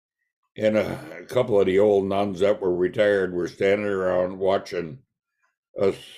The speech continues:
perform baptism. And, uh,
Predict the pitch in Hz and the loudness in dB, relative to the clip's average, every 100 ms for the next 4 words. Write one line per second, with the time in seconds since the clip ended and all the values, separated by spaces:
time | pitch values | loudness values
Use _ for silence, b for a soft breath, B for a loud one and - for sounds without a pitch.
0 | 139 185 - - _ _ _ _ _ - | -20 -20 -20 -20 _ _ _ _ _ -8
1 | 104 95 107 101 90 87 95 95 90 76 | -2 -2 0 0 0 0 0 -2 -4 -6
2 | - 71 69 - _ _ _ _ _ _ | -6 -10 -10 -16 _ _ _ _ _ _
3 | _ _ _ _ _ 107 104 101 98 95 | _ _ _ _ _ 2 2 2 2 2
4 | 90 87 85 82 | 2 2 0 -2